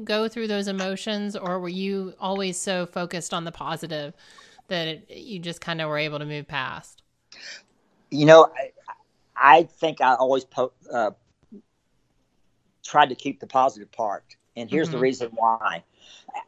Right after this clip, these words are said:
Speaker 2: Everybody's got trials and tribulations, right? And we've all gone through them.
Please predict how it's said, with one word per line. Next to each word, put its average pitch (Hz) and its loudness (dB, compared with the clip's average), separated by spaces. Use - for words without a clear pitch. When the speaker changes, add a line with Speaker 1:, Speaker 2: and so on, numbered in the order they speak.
Speaker 2:
Everybody's 151 6
got 123 4
trials 104 2
and 98 -18
tribulations, 95 -8
right? 107 8
And 151 4
we've 151 10
all 156 10
gone 123 0
through 110 -4
them. 87 -10